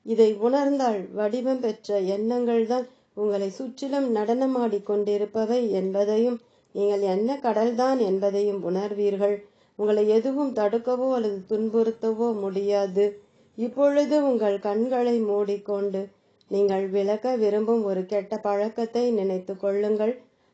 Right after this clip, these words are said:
பரமாத்மாவில் தோய்ந்த வார்த்தைகளை நான் கூறிக்கொண்டு வரும் பொழுது நீங்கள் என்னுடன் மனதை ஒருமுகப்படுத்தி விசுவாசம் கொள்வீர்களானால் நீங்கள் அந்த பழக்கத்திலிருந்து விடுதலை பெறுவீர்கள். எதுவாக இருந்தாலும்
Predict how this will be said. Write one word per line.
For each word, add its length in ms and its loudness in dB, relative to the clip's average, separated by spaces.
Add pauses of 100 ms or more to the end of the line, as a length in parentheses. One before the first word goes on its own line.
பரமாத்மாவில் 920 2
தோய்ந்த 400 -2
வார்த்தைகளை 680 -2
நான் 300 -2
கூறிக்கொண்டு 640 -2
வரும் 260 -2
பொழுது 420 0 (440)
நீங்கள் 300 0
என்னுடன் 640 0 (300)
மனதை 420 0
ஒருமுகப்படுத்தி 1080 -2
விசுவாசம் 800 -2
கொள்வீர்களானால் 1160 -2 (100)
நீங்கள் 500 -2 (300)
அந்த 340 -4
பழக்கத்திலிருந்து 1040 0
விடுதலை 480 0
பெறுவீர்கள். 800 -2 (560)
எதுவாக 560 4
இருந்தாலும் 760 2